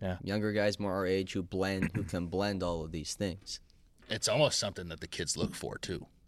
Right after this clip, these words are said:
Speaker 2: Yeah, they look
Speaker 3: Yeah.
Speaker 2: for, yeah,
Speaker 3: Yeah.
Speaker 2: exactly, yes.
Speaker 3: Yeah, like, it's, it's, I think it's a little bit more relatable because they can look at, like, "Oh, hey, that guy was in my shoes, you know,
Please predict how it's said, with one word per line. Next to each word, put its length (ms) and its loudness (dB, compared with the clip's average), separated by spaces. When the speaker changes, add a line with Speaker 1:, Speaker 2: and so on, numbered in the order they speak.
Speaker 2:
Yeah, 120 4
they 100 4
look 220 2
Speaker 3:
Yeah. 80 2
Speaker 2:
for, 100 6
yeah, 140 6
Speaker 3:
Yeah. 260 2
Speaker 2:
exactly, 480 0
yes. 400 4
Speaker 3:
Yeah, 60 -12
like, 200 -2
it's, 220 0
it's, 280 -2
I 80 0
think 200 0
it's 100 -4
a 40 -6
little 120 0
bit 140 -4
more 160 0
relatable 760 -2
because 300 -4
they 120 2
can 180 -4
look 160 -2
at, 160 -2
like, 260 -4
"Oh, 80 2
hey, 160 0
that 220 -2
guy 160 0
was 160 -4
in 100 -8
my 160 -2
shoes, 580 -4
you 80 -8
know, 220 -8